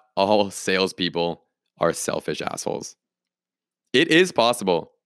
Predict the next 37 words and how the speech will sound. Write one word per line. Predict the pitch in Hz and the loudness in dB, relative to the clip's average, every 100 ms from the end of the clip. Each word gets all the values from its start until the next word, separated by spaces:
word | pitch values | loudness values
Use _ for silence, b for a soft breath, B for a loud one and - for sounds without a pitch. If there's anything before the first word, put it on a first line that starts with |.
| _ _ _ _ - | _ _ _ _ -8
to | 92 | -2
be | 107 | 2
a | 117 | 2
great | 101 101 110 | 4 2 2
salesperson | - 95 - 117 113 123 120 | 0 0 2 2 2 0 -4
and | 107 | -4
be | 90 98 | -2 -2
a | |
great | 90 92 92 | -2 -2 -2
human | 101 98 95 | -2 -2 0
being | 92 87 | -2 -2
at | 90 | -4
the | - | -6
same | - 87 87 | -8 -6 -6
time. | - 80 71 | -6 -6 -4
I | 82 | -2
know, | 87 69 | -2 0
who | 98 101 | 2 4
would | 95 | 4
have | 85 | 2
thought? | - 87 78 - b b b b - | 0 2 0 -6 b b b b -2
It | 110 | 2
gave | 123 156 | 4 4
me | 165 | 4
the | 147 | 4
opportunity. | 120 120 120 101 107 95 87 | 4 2 2 2 2 0 -2
Sales | - 143 175 156 | 0 4 4 4
gave | 156 | 2
me | 139 | 4
the | 127 | 4
opportunity | 123 - 117 - 165 175 123 95 - _ _ _ _ _ _ - | 2 -2 -4 2 4 6 4 2 -4 _ _ _ _ _ _ 0
to | 147 | 0
be | 110 135 | 4 6
my | 147 131 | 6 4
true, | 113 - 120 120 120 | 0 0 4 4 4
authentic | 104 98 - 104 107 104 - _ _ _ | 0 -2 -2 0 0 -2 -6 _ _ _
self | - - - 151 180 | -14 -4 0 0 -2